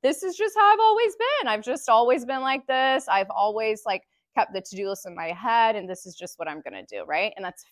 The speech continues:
fixed mindset. So when we're talking about mindset, you get to choose which of those you wanna be. If you wanna be in fixed, like, "This is just how I am," which you can see that will just be how you are, that that's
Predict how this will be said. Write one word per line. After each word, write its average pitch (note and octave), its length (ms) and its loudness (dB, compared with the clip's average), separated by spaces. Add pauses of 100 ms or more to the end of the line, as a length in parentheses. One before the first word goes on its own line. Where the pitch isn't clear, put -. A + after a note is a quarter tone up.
fixed - 320 -4
mindset. C#3+ 460 -8 (540)
So C4 180 0
when B3 180 -2
we're A3+ 160 -4
talking D4 420 0
about A3 200 0
mindset, B3 480 -2
you C#4+ 80 2
get B3+ 160 -2
to A3 120 -8
choose B3+ 640 -4
which A#3 220 -4
of G3+ 80 -6
those F#3+ 220 -4
you E3+ 100 -10
wanna E3 180 -10
be. - 300 -16
If - 140 -14
you G3+ 100 -4
wanna G3 160 -6
be F#3+ 140 -8
in F3 80 -10
fixed, C4 300 -4
like, F3+ 160 -6
"This G#3 200 -10
is A3 60 -20
just C4+ 200 -10
how C4+ 220 4
I C4+ 100 2
am," C#4+ 480 -4 (260)
which - 200 -10
you A#3 60 -10
can G#3+ 140 -10
see G#3+ 220 -10
that F3 220 2
will F#3+ 120 -8
just F#3 260 -12
be F3+ 80 -8
how E3 180 -8
you G#3 200 -6
are, E3+ 340 -2
that G3 120 -14
that's - 240 -6